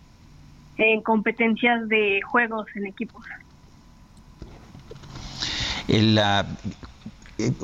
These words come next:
Speaker 2: entonces tienes estas tres medallas. El, ¿cómo te sentiste? ¿Sí lograste el dinero? ¿Cómo conseguiste el dinero? ¿Fueron aportaciones privadas?
Speaker 1: Eh, sí, pues nos-,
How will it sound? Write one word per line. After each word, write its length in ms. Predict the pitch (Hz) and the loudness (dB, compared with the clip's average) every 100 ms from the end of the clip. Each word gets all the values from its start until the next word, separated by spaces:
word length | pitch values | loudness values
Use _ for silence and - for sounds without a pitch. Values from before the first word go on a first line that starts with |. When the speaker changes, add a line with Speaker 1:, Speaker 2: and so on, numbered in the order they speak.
| - | 0
Speaker 2:
entonces 400 | 127 113 131 160 | 4 4 4 0
tienes 320 | - 156 151 | 2 2 2
estas 320 | 151 143 147 - | 0 0 -2 0
tres 260 | 135 127 | 0 2
medallas. 540 | 131 117 131 110 95 120 | 2 4 4 2 0 0
El, 140 | 117 - - - | -2 -4 -16 -2
¿cómo 240 | - 175 | 2 2
te 120 | 175 | 2
sentiste? 420 | 147 127 139 131 | 2 2 2 2
¿Sí 160 | 120 147 | 2 2
lograste 440 | 165 143 139 - | 2 2 2 0
el 80 | 139 | -2
dinero? 360 | 117 110 120 139 | 0 2 2 2
¿Cómo 220 | 143 143 | 2 2
conseguiste 520 | 139 120 113 120 - | 2 2 4 2 2
el 60 | 123 | 2
dinero? 360 | 113 117 117 | 4 4 4
¿Fueron 680 | 95 113 110 120 113 107 98 - - - | 2 2 4 4 4 2 0 -6 -16 -10
aportaciones 760 | - - 107 - 101 - 117 113 | -4 0 2 2 0 2 2 2
privadas? 640 | - 104 101 113 151 - - - - - - - - - - - - - - - - - - - - - | 2 4 4 4 2 -2 -6 -14 -20 -20 -20 -20 -20 -20 -20 -20 -20 -20 -20 -18 -18 -12 -10 -10 -12 -2
Speaker 1:
Eh, 440 | 262 254 254 254 233 | 2 4 6 4 0
sí, 200 | 320 330 - - 247 240 - | -4 -4 -6 -16 -16 -16 -12
pues 200 | - 247 - | -2 -2 0
nos-, 240 | 262 262 | 2 2